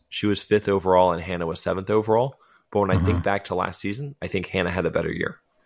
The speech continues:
Speaker 1: because I think Hannah got a couple of, uh, uh, world championship medals and,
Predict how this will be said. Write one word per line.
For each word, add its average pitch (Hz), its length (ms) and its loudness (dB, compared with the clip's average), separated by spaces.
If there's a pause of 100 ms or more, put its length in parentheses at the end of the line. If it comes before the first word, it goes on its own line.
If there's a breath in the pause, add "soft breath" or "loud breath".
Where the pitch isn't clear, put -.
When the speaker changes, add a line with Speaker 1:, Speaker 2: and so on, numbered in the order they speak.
(360 soft breath)
Speaker 1:
because 98 240 -2
I 92 60 2
think 87 200 -4
Hannah 90 300 -2
got 85 180 2
a 87 40 -6
couple 82 340 0
of, 78 180 -8 (920)
uh, 85 560 4 (240)
uh, 85 220 0
world 80 260 -2
championship 107 400 -2
medals 98 440 4
and, 82 340 -8